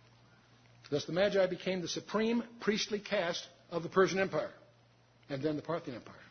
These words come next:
And incidentally, many of you may be familiar with the inscription of, at Bisitun.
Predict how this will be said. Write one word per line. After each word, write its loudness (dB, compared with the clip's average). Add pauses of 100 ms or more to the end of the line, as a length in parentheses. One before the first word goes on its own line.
(800)
And 0
incidentally, 2 (460)
many 4
of 0
you 0
may 2 (180)
be -2
familiar 2
with 0
the 0
inscription -2
of, -2 (140)
at -6
Bisitun. -2